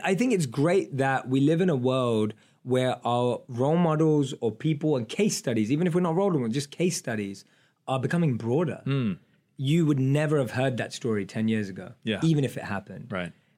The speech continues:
Speaker 1: And I love the fact that now you have people switching careers midlife. You have people evolving from different spaces. You have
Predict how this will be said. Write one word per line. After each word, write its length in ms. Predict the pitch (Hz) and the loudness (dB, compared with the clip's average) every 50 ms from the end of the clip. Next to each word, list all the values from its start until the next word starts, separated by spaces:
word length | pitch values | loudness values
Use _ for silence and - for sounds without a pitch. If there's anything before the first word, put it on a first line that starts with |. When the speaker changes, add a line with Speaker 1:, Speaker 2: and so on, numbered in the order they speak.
| _ - | _ -4
Speaker 1:
And 200 | 123 123 131 131 | -2 0 0 2
I 100 | 139 131 | 2 2
love 260 | 135 151 156 143 139 | 2 2 2 0 -2
the 40 | 135 | -2
fact 260 | - - 143 131 117 113 | -2 -2 -2 -2 0 0
that 100 | 127 120 | -2 0
now 140 | 120 123 | 0 0
you 220 | 120 120 120 120 120 | 0 0 0 0 -2
have 140 | 117 110 - | -2 -4 -4
people 280 | - 135 110 - 117 | -6 -8 -6 -6 -8
switching 420 | - - - 147 139 - 139 123 110 | -8 -4 -4 -2 -2 -2 -2 -4 -4
careers 520 | - - 123 123 131 127 123 117 110 101 | -6 -4 -2 0 2 2 2 2 0 0
midlife. 640 | 110 113 120 110 113 117 117 113 104 104 101 - - | 0 0 0 0 0 0 0 0 -2 -2 -4 -6 -4
You 120 | 113 113 113 | -2 0 0
have 140 | 107 - | -2 -2
people 480 | - 135 139 131 - 127 123 113 104 - - - - _ _ - | -2 -2 -2 0 0 0 0 0 0 -4 -8 -20 -20 _ _ -4
evolving 580 | - 131 117 113 143 139 147 143 123 131 127 117 | -4 -2 0 2 2 2 2 2 2 0 0 -2
from 160 | 110 123 120 | -2 -2 -2
different 300 | 113 120 113 - 123 113 | -2 -2 -4 -4 -6 -6
spaces. 800 | 110 - - - 127 123 120 113 - - - 107 104 101 98 110 | -6 -6 -6 -4 -2 -2 -2 -2 -4 -6 -4 -4 -4 -4 -2 -2
You 100 | 120 117 | -2 0
have 280 | 110 117 117 110 104 | 0 0 -2 -4 -6